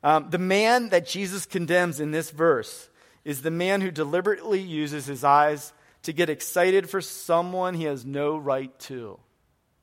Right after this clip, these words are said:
Hope that makes sense. Using eyes to get really excited and to want so badly something that he has no right to.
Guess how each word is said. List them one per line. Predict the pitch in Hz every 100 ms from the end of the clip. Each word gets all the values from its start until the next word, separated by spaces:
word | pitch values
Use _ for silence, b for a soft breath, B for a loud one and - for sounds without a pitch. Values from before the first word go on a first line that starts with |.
| _ _ _ _ _ _ _ _ _ -
Hope | 175
that | 147
makes | 143 131
sense. | 131 104 _ _ _ _ _ _ _ _ _ _ _ _ _ -
Using | 160 196 180 175
eyes | 175 185 196 202 - - _ _ _
to | -
get | 147 156 135
really | 180 196 196
excited | - - 175 175 175 175 180 175 - _ _
and | 160 151
to | 156
want | 175 175 139
so | - 165
badly | 160 160 160 151
something | - 156 156 151
that | 143
he | 139
has | 139 127
no | 131
right | 120 127 123 -
to. | 135 123 110